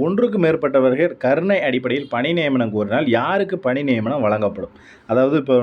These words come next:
நம்ம முன்னாடி சொன்ன மாதிரி தான், ஒரு ரெண்டு மூணு பேர் இருக்காங்க, மூணு பேருமே கேட்குறாங்க அப்படின்னா யாருக்கு வழங்கலாம் அப்படின்னு பார்த்தீங்க அப்படின்னா, இறந்த அரசு ஊழியரின் மனைவியால் அல்லது கணவளால்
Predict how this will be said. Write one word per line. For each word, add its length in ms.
நம்ம 220
முன்னாடி 260
சொன்ன 180
மாதிரி 180
தான், 140
ஒரு 100
ரெண்டு 180
மூணு 160
பேர் 140
இருக்காங்க, 280
மூணு 240
பேருமே 300
கேட்குறாங்க 440
அப்படின்னா 260
யாருக்கு 440
வழங்கலாம் 520
அப்படின்னு 300
பார்த்தீங்க 300
அப்படின்னா, 280
இறந்த 240
அரசு 240
ஊழியரின் 500
மனைவியால் 600
அல்லது 240
கணவளால் 580